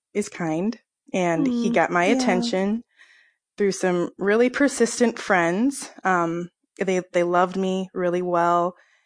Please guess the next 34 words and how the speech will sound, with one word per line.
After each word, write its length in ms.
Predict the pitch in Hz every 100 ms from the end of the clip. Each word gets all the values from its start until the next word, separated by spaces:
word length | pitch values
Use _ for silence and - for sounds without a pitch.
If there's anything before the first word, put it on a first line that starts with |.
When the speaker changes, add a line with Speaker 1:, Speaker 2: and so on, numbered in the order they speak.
| _ -
Speaker 1:
and 500 | 170 160 156 156 - -
they 140 | - 170
just 200 | 170 -
met 180 | 180 175
me 80 | 190
where 200 | 180 170
I 40 |
was 180 | 165 160 -
at, 300 | 147 160 - _
and 300 | 190 180 170 269
Speaker 2:
Oh, 80 |
Speaker 1:
they 120 | 175 185
were 120 | 190
Speaker 2:
wow. 100 | 185
Speaker 1:
involved 580 | 175 170 165 175 175 _ _ _ _ -
in 80 | 180
an 80 | 175
organization 800 | 185 208 220 202 170 165 185 180
called 280 | 180 170 -
Campus 280 | 170 185
Crusade 360 | - 202 - 202
for 100 | 254
Christ. 640 | 247 - 151 226 - - - - -
I 40 |
think 140 | 175 175
it's 80 | -
called, 220 | 180 170 _
it's 80 |
called 220 | - 165 165
Cru 320 | - 214 160
now. 360 | 151 147 127 175 _ _ _
Speaker 2:
Mm-hmm, 340 | 214 240 196 202
yeah. 320 | 196 165 156
Speaker 1:
Um, 380 | 160 165 294